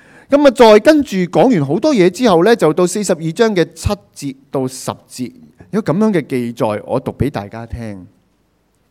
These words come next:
耶和華對約伯說話以後，耶和華就對提幔人以利法說：「我的怒氣向你和你兩個朋友發作，因為你們議論我，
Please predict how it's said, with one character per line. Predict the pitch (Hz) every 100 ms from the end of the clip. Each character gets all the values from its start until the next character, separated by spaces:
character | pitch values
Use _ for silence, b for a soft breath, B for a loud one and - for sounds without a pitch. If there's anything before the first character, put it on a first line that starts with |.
| _ b b b b b b b
耶 | 185
和 | 208 202
華 | 196
對 | 214 233
約 | 233 196
伯 | 214
說 | 208 202
話 | 165 151
以 | 151 170
後， | 151 131 117 _ b b b
耶 | 165 180
和 | 190
華 | 180 170
就 | 175 208 208
對 | 233 233
提 | 196 151
幔 | 170 175
人 | 139 139
以 | 156
利 | 190 156
法 | - 175
說： | 170 - 165 - - 170 _ B 151
「我 | 160
的 | 247
怒 | 269 165
氣 | 170 175
向 | 175 185 180 165
你 | 143
和 | 175 135
你 | 127 160
兩 | 180 156 196
個 | 214
朋 | 170 123
友 | 131
發 | 147 151 143
作， | - 147 127 - _ -
因 | 254
為 | 180 135 - _ -
你 | - 151
們 | 117 104
議 | 123
論 | 123 113
我， | 110 92 104 117